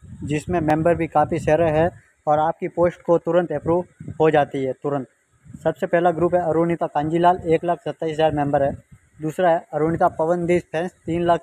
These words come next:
तेरह हज़ार member है इसमें। तीसरा group है Shark Tank India, इसमें फ़ोर्टी सिक्स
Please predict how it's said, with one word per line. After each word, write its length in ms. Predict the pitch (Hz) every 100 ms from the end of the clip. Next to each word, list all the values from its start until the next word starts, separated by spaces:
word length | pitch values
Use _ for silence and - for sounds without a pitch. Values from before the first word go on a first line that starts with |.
| -
तेरह 200 | 156 165
हज़ार 240 | 151 170 - _ _ _ _
member 320 | 147 147 151 151
है 60 |
इसमें। 320 | 143 151 175 - _ _ - - _ _ _ _ _ _
तीसरा 320 | 160 151 170
group 260 | 160 165 185
है 60 |
Shark 300 | 175 - 165
Tank 280 | 170 - 165
India, 440 | 165 160 160 143 123 _ _ -
इसमें 200 | 139 160
फ़ोर्टी 360 | - 151 165 175 - - _ _ _ _
सिक्स 480 | - 170 - -